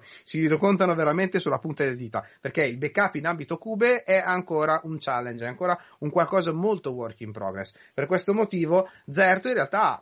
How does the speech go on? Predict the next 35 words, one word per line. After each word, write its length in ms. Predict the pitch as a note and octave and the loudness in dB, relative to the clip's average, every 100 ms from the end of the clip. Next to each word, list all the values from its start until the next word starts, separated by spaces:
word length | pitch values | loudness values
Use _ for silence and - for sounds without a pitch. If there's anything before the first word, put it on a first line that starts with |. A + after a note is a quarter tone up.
| _ | _
sta 180 | - C3 | -10 -8
facendo 360 | C3+ - F3+ C3+ | -4 -2 -2 -4
una, 220 | B2+ A#2+ | -6 -6
un'integrazione 680 | B2 C3+ C#3+ D3 C#3+ F3+ B2+ | -6 -4 -2 -2 0 0 0
molto 220 | B2 B2+ | -4 -6
interessante, 720 | A2+ C3 B2+ - F#2+ G2+ C#3+ - - | -4 -4 -4 -6 -6 -6 -12 -14 -8
anche 340 | - B3 A#3+ A#3 | -2 -2 -2 -2
se 280 | - A3+ F3+ | 4 4 4
a 140 | E3+ | 2
mio 220 | F#3 A#3 | 0 0
punto 260 | A3 F#3+ E3+ | 0 -2 -2
di 100 | F3 | -6
vista, 460 | D#3 A2+ - C3 - _ _ | -10 -10 -4 -4 -4 _ _
ehm, 500 | - D3 C#3+ C#3+ C#3 C#3+ | -8 -6 -6 -6 -6 0
dare 640 | G3 A3+ E3 C3 A2+ A2+ - | 2 4 4 2 -2 -4 -8
la, 340 | D3+ D3 C#3+ D#3+ | -4 0 0 0
lo 140 | E3 | -2
scettro 640 | - - A3+ E3 - B2+ A#2 | -2 0 0 -2 -6 -6 -4
del 240 | D3 D#3 | -4 -6
potere 720 | _ D#3+ D#3 G#3+ F3+ C3 A2+ | _ -10 -2 0 2 0 -4
del 160 | G#2+ A#2 | -6 -6
backup 640 | C3+ C#3 F#3 B2+ - G#2+ - _ _ _ | -6 -2 0 0 -2 -12 -16 _ _ _
al 460 | F#3 F3 C3+ A#2 G#2+ | 2 2 2 -4 -4
dev 400 | C#3+ F#3+ C#3+ A#2+ | 2 2 2 -4
o 180 | A#2+ | -10
comunque 640 | - D#3 G3+ G#3 - A2 G2 | -8 -6 -2 -2 -4 -4 -4
a 340 | - A3 C3 - | -2 0 0 -6
chi, 180 | - D#3+ | -12 -8
all'ops 640 | B2 C#3+ E3+ A3+ - - | -2 0 4 4 4 -8
che 100 | - | -12
si 140 | B2 F3+ | -6 -2
occupa 300 | F#3 C#3 B2+ | -2 -4 -6
della 160 | C3 | -6
parte 240 | B2+ D#3+ C#3 | -4 -6 -8
applicativa 520 | E3+ A#3+ - B2 G#3+ | -10 -10 -8 -6 -6